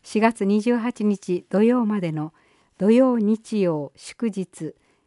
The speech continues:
十時から。料金七百円、小学生四百円。草の東部、田主丸千徳、田主丸森部、石垣コースは千円、小学生六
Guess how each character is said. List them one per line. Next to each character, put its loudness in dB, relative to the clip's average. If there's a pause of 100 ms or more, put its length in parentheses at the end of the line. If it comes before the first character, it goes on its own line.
(300)
十 0
時 -6
か -12
ら。 -16 (540)
料 2
金 -2
七 -2
百 -6
円、 -8 (320)
小 -2
学 -4
生 -4
四 -4
百 -10
円。 -10 (1600)
草 -2
の -2
東 -4
部、 -8 (320)
田 -4
主 -4
丸 -6
千 -20
徳、 -10 (520)
田 -4
主 -4
丸 -4
森 -8
部、 -12 (400)
石 -6
垣 -10
コ -6
ー -8
ス -14
は -8
千 -6
円、 -10 (280)
小 -2
学 -6
生 -6
六 -8